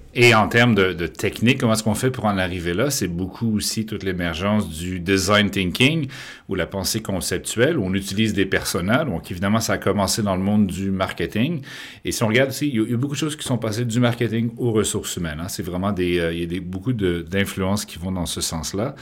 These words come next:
Donc lorsqu'on commence à développer une représentation de notre utilisateur,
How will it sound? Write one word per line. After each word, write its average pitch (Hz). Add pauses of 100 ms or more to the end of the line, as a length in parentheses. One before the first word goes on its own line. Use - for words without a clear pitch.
(260)
Donc 90
lorsqu'on 110
commence 104
à 87
développer 95
une 101
représentation 101
de 90
notre 82
utilisateur, 98